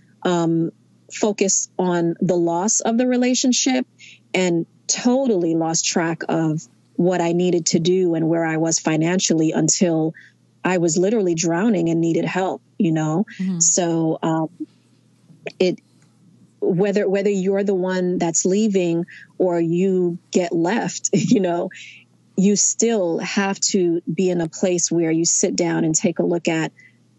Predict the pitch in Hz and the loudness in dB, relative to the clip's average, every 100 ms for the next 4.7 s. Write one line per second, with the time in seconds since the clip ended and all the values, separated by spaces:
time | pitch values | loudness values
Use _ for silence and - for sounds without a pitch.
0 | - 170 - 170 170 165 160 139 - 170 | -4 -2 0 0 0 0 0 0 0 0
1 | 165 156 165 160 - 175 170 160 - 165 | 0 0 0 0 0 -2 0 -2 0 0
2 | 156 - 180 170 170 160 180 175 170 160 | -2 0 0 2 0 0 0 2 2 0
3 | 160 160 160 165 156 156 - 170 160 160 | 0 2 2 2 0 -4 -4 -2 0 0
4 | 143 - - 175 190 185 | 0 -2 -4 -6 -4 -4